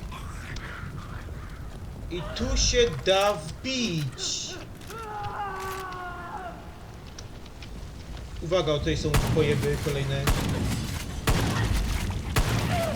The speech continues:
Tylko najgorzej, jak tu będzie...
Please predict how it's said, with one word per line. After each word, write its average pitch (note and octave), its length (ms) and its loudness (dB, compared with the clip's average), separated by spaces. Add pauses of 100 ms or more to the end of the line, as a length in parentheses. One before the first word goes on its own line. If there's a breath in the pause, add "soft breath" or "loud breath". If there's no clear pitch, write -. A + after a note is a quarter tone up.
(2250)
Tylko F#3+ 200 2
najgorzej, F#3 440 8
jak F#3 100 8
tu - 120 2
będzie... F3 500 6